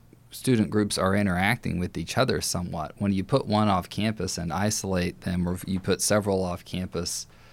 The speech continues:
it can kind of isolate them. Whereas I, I found in, at, um, at, uh, Texas A and M, where I went to school, that, uh, you know, campus ministries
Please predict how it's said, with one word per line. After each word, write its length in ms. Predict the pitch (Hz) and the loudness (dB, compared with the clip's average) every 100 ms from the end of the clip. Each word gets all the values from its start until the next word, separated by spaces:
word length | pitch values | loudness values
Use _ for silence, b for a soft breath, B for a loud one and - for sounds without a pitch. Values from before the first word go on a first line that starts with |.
| b b - | b b -4
it 80 | |
can 160 | 101 101 | 0 2
kind 240 | 120 110 | 6 6
of 80 | 92 | 4
isolate 720 | - 98 110 - 90 87 - | 2 2 2 2 0 0 -2
them. 180 | 87 87 | -4 0
Whereas 320 | 95 95 98 | 2 2 2
I, 240 | 104 104 - | 2 2 2
I 160 | 110 | 0
found 360 | 113 117 98 95 | 0 2 2 2
in, 160 | 95 - 98 | -2 -4 -4
at, 240 | 92 - | -4 -4
um, 380 | 95 92 85 - - b b b b b b b - | -2 -2 -4 -8 -12 b b b b b b b -4
at, 240 | 92 85 | -2 -2
uh, 200 | 98 87 | 0 -2
Texas 360 | 82 110 - 92 | 0 0 0 -2
A 60 | 87 | 0
and 140 | 90 | 4
M, 140 | 160 120 | 4 4
where 140 | 101 | 2
I 80 | 98 | 0
went 180 | 98 - | -2 -4
to 100 | 92 | -8
school, 380 | - 92 90 | -4 -2 -2
that, 280 | 92 90 90 - - - | -2 -2 -4 -8 -12 -4
uh, 240 | 92 85 85 - - | -4 -4 -8 -14 -6
you 140 | - 98 | 0 0
know, 140 | 87 | 0
campus 440 | - 113 107 101 | 0 0 2 0
ministries 800 | 101 98 95 - 95 90 90 - | 2 2 2 -2 -2 0 0 -2